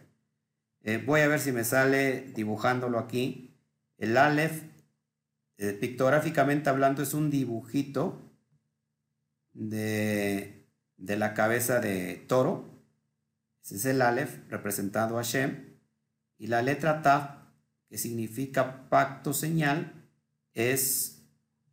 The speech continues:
como una crucecita. Los pongo ahí. Y bueno,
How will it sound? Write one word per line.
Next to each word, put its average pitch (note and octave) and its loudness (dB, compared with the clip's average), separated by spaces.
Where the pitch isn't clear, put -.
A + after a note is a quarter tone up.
como G2+ -2
una A2+ 0
crucecita. - -8
Los - -20
pongo G#2+ -2
ahí. A2+ -2
Y G2 -6
bueno, G#2 0